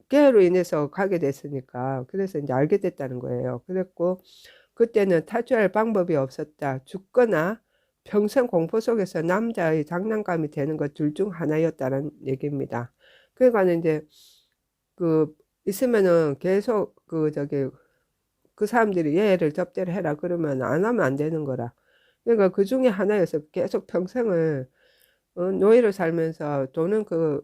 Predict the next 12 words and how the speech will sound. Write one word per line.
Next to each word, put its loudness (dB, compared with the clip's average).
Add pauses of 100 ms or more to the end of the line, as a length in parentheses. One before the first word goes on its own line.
(100)
굉장히 2
얘가 0 (100)
바쁘게 -2
사-, -8
생활을 -2 (120)
했다고 -6
그래요. -2 (240)
계속 4
뭐 -2
촬영 -4
나오고 -4
뭐, -4